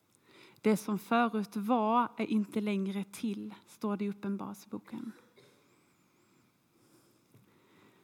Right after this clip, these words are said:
Så vi får proklamera hans namn. Varför ska vi då be? Jo, för att Jesus gjorde det.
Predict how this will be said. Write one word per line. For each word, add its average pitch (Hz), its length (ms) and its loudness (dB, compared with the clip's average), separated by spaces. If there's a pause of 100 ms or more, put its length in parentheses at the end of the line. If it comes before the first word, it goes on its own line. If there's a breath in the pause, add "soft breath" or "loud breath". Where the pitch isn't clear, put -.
Så - 160 -2
vi 196 160 2
får 208 420 4 (880 soft breath)
proklamera 202 640 2
hans 190 340 0
namn. 220 400 2 (3000 soft breath)
Varför 208 560 2
ska - 240 -6
vi 190 120 0
då 190 180 0
be? 185 400 0 (960 loud breath)
Jo, 247 140 6
för 220 200 0
att 202 220 -2
Jesus 220 500 0
gjorde 208 220 -2
det. 190 120 0